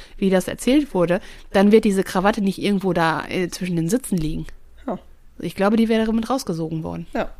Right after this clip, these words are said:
Speaker 1: Weil der Druck auch gleich auch irgendwie stattfindet. Und so weiter und so fort.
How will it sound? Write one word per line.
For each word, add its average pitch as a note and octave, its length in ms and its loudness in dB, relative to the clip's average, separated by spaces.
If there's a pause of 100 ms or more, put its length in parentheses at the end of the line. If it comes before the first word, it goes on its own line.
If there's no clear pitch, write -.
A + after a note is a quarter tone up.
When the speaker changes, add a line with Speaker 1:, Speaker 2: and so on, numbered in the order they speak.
(540)
Speaker 1:
Weil F3 120 0
der F3 100 0
Druck F#3+ 220 4
auch - 60 4
gleich - 260 0
auch - 100 -2
irgendwie F3 220 -4
stattfindet. - 480 -8 (480)
Und F3 140 -4
so - 100 -10
weiter G#3 240 -10
und G3+ 100 -8
so G#3+ 80 -14
fort. - 260 -12